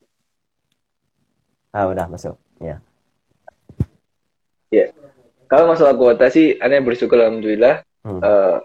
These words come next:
Speaker 2: orang tua aneh mendanai aneh kuota untuk kuliah,
Speaker 1: Hmm.
Speaker 2: lalu ada bantuan juga dari pemerintah.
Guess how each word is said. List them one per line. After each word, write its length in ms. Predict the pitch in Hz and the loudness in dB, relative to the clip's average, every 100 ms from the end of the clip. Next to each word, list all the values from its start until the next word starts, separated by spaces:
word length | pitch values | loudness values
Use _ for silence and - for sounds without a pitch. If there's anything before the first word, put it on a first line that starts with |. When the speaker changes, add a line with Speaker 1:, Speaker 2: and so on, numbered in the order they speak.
| _ _ _ _ _ | _ _ _ _ _
Speaker 2:
orang 280 | 107 110 113 | 0 0 2
tua 200 | 117 110 | 2 2
aneh 160 | 127 | 2
mendanai 520 | 139 123 113 107 107 104 | 2 2 2 2 0 0
aneh 220 | 101 101 | 0 -4
kuota 480 | 87 90 92 - 101 | -2 -2 -2 0 2
untuk 240 | 92 92 - _ _ _ _ | 0 -4 -10 _ _ _ _
kuliah, 500 | - 92 85 98 104 | -6 -4 0 2 0
Speaker 1:
Hmm. 200 | 95 95 | -4 -4
Speaker 2:
lalu 260 | 92 113 110 | 0 4 4
ada 140 | 107 120 | 2 0
bantuan 440 | 113 107 107 107 | 0 2 0 0
juga 240 | 107 110 | -2 0
dari 200 | 104 101 - | 0 -2 -6
pemerintah. 540 | - 107 104 - - | -6 -4 -2 0 -2